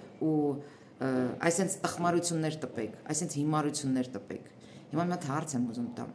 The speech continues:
ինչի՞ այդ շենքում չեք։ Դուք ունեք ձեր սեփական շենքը, տեղափոխվել եք ձեր սեփական շենք։ Իսկ այդ շենքը, որ, այդ տարածքը, որ դուք քաղաքից վերցրել եք անհայտույց, չգիտեմ, որ լե-, ձեր լավ գործերի համար եք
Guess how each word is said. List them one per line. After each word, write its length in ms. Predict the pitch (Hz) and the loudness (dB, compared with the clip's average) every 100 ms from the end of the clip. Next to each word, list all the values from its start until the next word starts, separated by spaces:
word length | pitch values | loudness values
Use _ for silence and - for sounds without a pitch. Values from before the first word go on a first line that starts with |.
| - | -6
ինչի՞ 220 | - 214 | -2 -4
այդ 140 | 214 | -2
շենքում 340 | 120 107 113 110 | -2 -2 -6 -6
չեք։ 300 | 123 123 - - - - - - - - 156 | -6 -6 -8 -18 -20 -20 -20 -20 -20 -12 -6
Դուք 160 | 196 208 | 0 2
ունեք 160 | 196 156 | 2 2
ձեր 100 | 165 | 0
սեփական 420 | - - - 190 170 | 0 -4 -4 -4 -2
շենքը, 380 | 143 120 104 - - - - | 0 0 -2 -8 -12 -8 -4
տեղափոխվել 500 | 143 151 139 156 180 | -2 -4 -8 -6 -4
եք 80 | 160 | -4
ձեր 100 | 139 | -6
սեփական 420 | 127 139 135 151 151 | -6 -8 -8 -6 -6
շենք։ 300 | 139 - - - - - - | -4 -6 -10 -16 -18 -10 -2
Իսկ 140 | - | 0
այդ 100 | 220 | 2
շենքը, 280 | 226 202 160 139 | 2 2 0 -4
որ, 140 | 131 - - - - | -6 -6 -16 -6 2
այդ 160 | - - - - - | 2 0 -14 -14 -2
տարածքը, 560 | 202 240 233 220 - 117 | 8 10 10 8 -2 -2
որ 160 | 120 123 160 | -4 -4 -4
դուք 240 | 135 - - - - - - - - | -4 -8 -16 -18 -18 -20 -20 -10 -2
քաղաքից 440 | 165 185 165 - | -2 0 -2 0
վերցրել 380 | 139 139 - 135 | -2 0 0 0
եք 100 | 127 160 | 0 0
անհայտույց, 500 | 160 143 151 156 123 - | 0 2 0 0 -2 -2
չգիտեմ, 300 | - 151 135 | 0 0 0
որ 180 | 147 180 127 127 | 4 4 4 4
լե-, 80 | 127 131 | 4 2
ձեր 160 | 147 123 135 | 2 4 6
լավ 240 | 143 143 - - | 6 4 0 -2
գործերի 460 | 143 135 135 127 127 | 2 2 2 0 2
համար 320 | 131 127 127 104 | 2 2 2 0
եք 100 | 107 | 0